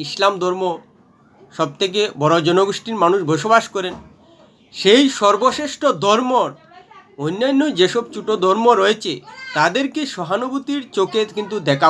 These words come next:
উচিত। সর্বশ্রেষ্ঠ ধর্ম যদি সত্যিকার হয়ে থাকে, তাহলে তাদের সর্বশ্রেষ্ঠ গুণসম্পন্ন, গুণসম্পন্ন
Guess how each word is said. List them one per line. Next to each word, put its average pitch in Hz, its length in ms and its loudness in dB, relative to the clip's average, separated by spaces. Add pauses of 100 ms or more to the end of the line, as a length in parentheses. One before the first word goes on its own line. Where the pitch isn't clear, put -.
(100)
উচিত। 180 300 -2 (840)
সর্বশ্রেষ্ঠ 240 600 2 (220)
ধর্ম 233 200 2 (140)
যদি 277 160 -2 (100)
সত্যিকার 202 440 -6 (100)
হয়ে 196 300 4
থাকে, 175 240 -4 (160)
তাহলে 208 300 -2 (160)
তাদের 214 220 2 (120)
সর্বশ্রেষ্ঠ 233 540 -2 (160)
গুণসম্পন্ন, 240 600 -4 (340)
গুণসম্পন্ন 226 680 -2